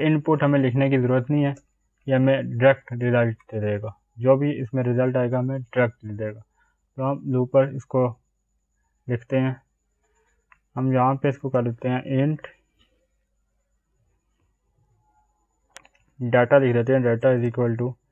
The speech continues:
और यहाँ पर हम लिखते हैं analog, analog read, हमने analog read करना है, तो analog read, Analog रीड ए वन।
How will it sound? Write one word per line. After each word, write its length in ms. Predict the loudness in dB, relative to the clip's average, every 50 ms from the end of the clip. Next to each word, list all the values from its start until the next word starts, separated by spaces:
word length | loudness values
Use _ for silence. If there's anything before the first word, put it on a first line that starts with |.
| _ _ _ _ _ _ _ _ _ _ _ _ _ _ _ _ _ _ _ _ _ _ _ _ -10
और 400 | -6 -4 -2 -2 -2 -2 0 -2
यहाँ 380 | -2 -2 0 0 0 0 0 0
पर 180 | 0 0 0
हम 140 | 0 0 0
लिखते 260 | -2 -2 -4 _ -6 -4
हैं 500 | -2 0 0 -2 -2 -4 -6 -6 -4 -2
analog, 400 | 0 2 2 2 2 2 0 -4 _ _ -20 -20 -18 -14
analog 760 | -10 -6 -4 -2 -2 -4 -2 -2 -2 0 2 2 2 2 2 2
read, 260 | 0 0 0 -2 -6 -10
हमने 300 | -6 -4 -2 -2 0 0
analog 340 | 0 0 0 -2 -2 -2
read 200 | 0 -2 -2 -2 0
करना 260 | -2 0 0 0 -2
है, 60 | -2
तो 120 | -4 -6 -4
analog 380 | -4 -2 -2 -2 -2 -2 -2 -4
read, 220 | -4 -6 -8 -10 _ _ _ _ _ _ _ _ _ _ _ _ _ _ _ _ _ _ _ _ _ _ _ _ _ _ _ _ _ _ _ _ _ _ _ _ _ _ -8
Analog 440 | -6 -4 -2 0 2 2 0 0 0
रीड 260 | 2 2 2 0 -2 _ _ _ _ _ _
ए 140 | 0 0 0
वन। 220 | 0 0 -4 -6